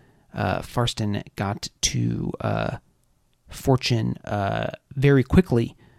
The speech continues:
Remember, Baz took the Iron Dragon, which is a train, to get to Fortune, like, a week ahead of, uh, Farston and Deliritus, but somehow Farston was also there in Fortune, uh, to capture Baz. So, uh,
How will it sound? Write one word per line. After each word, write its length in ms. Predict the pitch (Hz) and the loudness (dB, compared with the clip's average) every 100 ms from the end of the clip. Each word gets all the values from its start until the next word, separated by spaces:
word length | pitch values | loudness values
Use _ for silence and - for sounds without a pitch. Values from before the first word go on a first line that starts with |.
| _ _ - | _ _ -4
Remember, 240 | 123 113 104 | 0 0 0
Baz 480 | 110 117 113 165 - | 0 2 2 0 -4
took 180 | - - | -4 -4
the 200 | 123 110 | -4 -2
Iron 220 | 104 104 | 0 0
Dragon, 480 | 104 104 104 107 120 - | 2 2 2 0 0 -4
which 160 | 147 110 | -6 -2
is 80 | |
a 80 | 101 | -2
train, 560 | - 117 107 110 131 131 - | -2 0 0 2 0 -2 -6
to 100 | - | -6
get 180 | 113 - | -4 -6
to 60 | |
Fortune, 440 | - 110 110 123 110 | -4 -2 0 0 0
like, 160 | 107 | 0
a 40 | 101 | 0
week 220 | 113 110 | 2 0
ahead 320 | 95 110 107 | 0 0 0
of, 380 | - 110 104 - - - _ _ _ _ _ | 0 0 -2 -6 -14 -20 _ _ _ _ _
uh, 160 | - 92 | -4 -4
Farston 540 | 92 101 90 - 107 | -2 -2 -2 0 0
and 100 | 90 | 0
Deliritus, 540 | 101 95 101 110 135 - | -2 -2 -2 0 0 -2
but 100 | 127 | -2
somehow 300 | 127 123 - | 0 2 0
Farston 500 | - 131 135 127 120 | 0 2 2 2 2
was 140 | 113 | 2
also 300 | 120 135 123 | 2 4 2
there 300 | 113 107 104 | 2 0 0
in 180 | - 113 | -2 -4
Fortune, 500 | - 127 135 104 - - - - - - - - | 0 0 0 -2 -6 -10 -20 -20 -20 -20 -16 -4
uh, 300 | 101 98 92 | 0 2 0
to 100 | - | -2
capture 400 | - 110 - 104 | -4 -4 -4 -4
Baz. 580 | 98 95 98 107 - - | -2 -2 0 0 -2 -6
So, 500 | - - 110 110 113 - | -8 -4 -2 -2 -4 -4
uh, 300 | 104 - | -2 -2